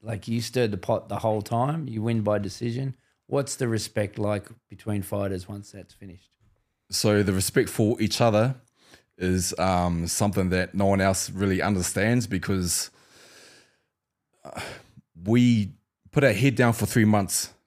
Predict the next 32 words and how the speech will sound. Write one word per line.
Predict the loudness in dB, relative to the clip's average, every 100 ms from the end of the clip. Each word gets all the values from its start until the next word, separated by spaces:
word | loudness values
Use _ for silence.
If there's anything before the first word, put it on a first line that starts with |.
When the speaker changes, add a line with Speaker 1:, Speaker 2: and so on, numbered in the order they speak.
| _
Speaker 2:
for | -2 0
that | 0 0
fight. | -2 -2 -4 -8 -12 _ _
He | 2 2
puts | 4 -2 -2 -6 -6 -4
his | 0
head | 2
down | 2 2 0
for | -2 -2 -4 -10 _
three | -2
months | 0 -2
for | -6 -6
that | -4
fight. | -4 -4 -6 -14 _ _ _ _
Uh, | -2 0 0
we | 0
make | 2 0 0 0
all | 0 2
these | 2 2
sacrifices | 0 -2 -2 0 2 0 -4
that | -4 -2
no | 0
one | 0 0
else | -2 -2
really | -2 0
understands | -2 -2 0 2 0 -2
except | -8 -6 -4 -4
for | -2 0 2
your | 2 0
opponent. | 0 -2 -4 -8 _ _ _ _ _ -18
Speaker 1:
Yeah. | -18 -18 _ _ _ _ _ _ _
Speaker 2:
So, | -12 -4 0 0 0